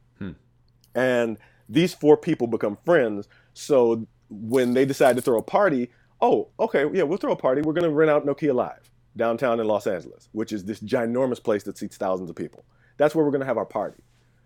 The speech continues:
Speaker 2: Oh, when the party goes wrong, one of them has a jetpack. It's literally in the car just waiting and jetpacks away. This seemed like perfectly normal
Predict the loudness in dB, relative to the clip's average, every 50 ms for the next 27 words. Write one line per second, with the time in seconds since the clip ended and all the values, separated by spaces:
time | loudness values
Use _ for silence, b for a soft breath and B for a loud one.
0 | b b b b 8 8 6 4 2 4 6 6 6 6 6 4 2 2 2 2
1 | 2 2 0 -2 b b b 0 2 2 2 0 -2 -4 -2 -2 -2 -2 -2 -4
2 | -2 0 0 0 0 -2 -8 -10 -8 -8 -8 -10 _ _ _ -6 -6 -4 -2 0
3 | 2 2 4 4 4 2 2 2 0 0 0 0 -4 -2 0 2 2 2 2 0
4 | -4 -6 -4 0 2 2 2 0 -2 -6 -8 -12 b b b b -6 -4 -4 -6
5 | -2 0 2 2 2 0 -4 -8 -8 -6 -4 -2 -2 0 0 -2 -2 -4 -10 _
6 | _ _ _ _ _ _ _ _ _ _ _ _ _ b b b 0 0 0 -2
7 | -4 -4 -2 -2 0 2 2 2 2 0 _ -6 -4 -2 -2 -2 -4 -6 -4 -2
8 | 0 0 0 0 0 2 2 2 2 0 0 -2